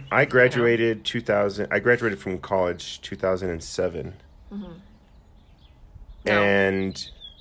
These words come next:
Speaker 2: yeah.
Speaker 1: I thought it was two thousand and nine.
Speaker 2: Two thousand, oh, you're right, two thousand nine.
Speaker 1: Yeah.
Speaker 2: Yeah, because we were dating,
Speaker 1: Mm-hmm.
Speaker 2: and I graduated,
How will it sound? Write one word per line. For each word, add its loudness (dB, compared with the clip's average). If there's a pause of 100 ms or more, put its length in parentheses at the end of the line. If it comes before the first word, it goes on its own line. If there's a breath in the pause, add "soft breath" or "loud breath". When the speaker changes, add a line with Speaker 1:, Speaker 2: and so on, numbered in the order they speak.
(840)
Speaker 2:
yeah. 0
Speaker 1:
I -20
thought -14
it -8
was -10
two -12
thousand -14
and -16
nine. -16 (1400)
Speaker 2:
Two -12
thousand, -6 (340)
oh, 4
you're -2
right, -2 (180)
two -12
thousand -6
nine. -8 (160 loud breath)
Speaker 1:
Yeah. -12 (1400 loud breath)
Speaker 2:
Yeah, 4 (220)
because 0
we 2
were 2
dating, 0 (120)
Speaker 1:
Mm-hmm. -12 (280)
Speaker 2:
and 0
I 0
graduated, 2